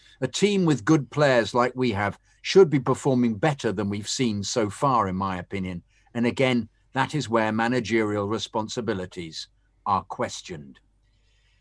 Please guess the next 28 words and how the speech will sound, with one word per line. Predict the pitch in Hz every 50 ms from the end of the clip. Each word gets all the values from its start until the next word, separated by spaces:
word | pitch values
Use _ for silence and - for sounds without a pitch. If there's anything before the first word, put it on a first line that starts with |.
| _ _ _ -
This | 147 131 - 151
is | 131 117
my | 131 127 123 117
personal | - - 156 156 - - - 120 110 110 -
assessment | 113 101 - - 190 180 147 - - 117 101 90 104
of | 90
the | 90 98
conundrum | - 127 120 120 117 110 98 95 98 95
we | 98 98 92
find | - - 127 120 117 107
ourselves | 101 92 - - 104 95 90 82 92
in | 98 95
right | 92 104 101 98 -
now, | 107 107 104 101 95 - - - - -
and | 113 117 123
I | 123
would | 120 120 120 123
appreciate | - - - 233 233 170 - - 110 98 95 98 - _ _ _ _ -
what | - 123 - -
all | 160 160 175 180
of | 180 139
you | 165 165 147
think | - - 139 117 113 113
should | - - 120
be | 101 110
the | 95 104 101
way | 95 117 123 131
forward | 127 - - 147 135 117 101 92 87 80 -